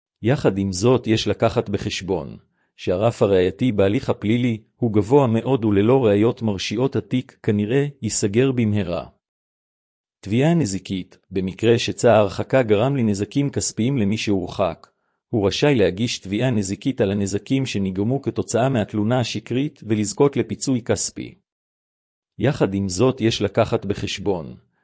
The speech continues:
שאם במסגרת הליך צו ההרחקה הסכמתם מבלי להודות בעובדות לצו הרחקה הדדי,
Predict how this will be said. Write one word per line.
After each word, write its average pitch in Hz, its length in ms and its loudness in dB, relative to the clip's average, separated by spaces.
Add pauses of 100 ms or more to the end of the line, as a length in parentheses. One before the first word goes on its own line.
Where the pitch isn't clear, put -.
(120)
שאם 131 300 -2
במסגרת 113 580 2
הליך 117 260 -2
צו 113 300 4
ההרחקה 101 540 2
הסכמתם 113 840 -2
מבלי 104 340 -2
להודות 110 420 2
בעובדות 104 560 0
לצו 107 220 0
הרחקה 110 540 2
הדדי, 95 500 -2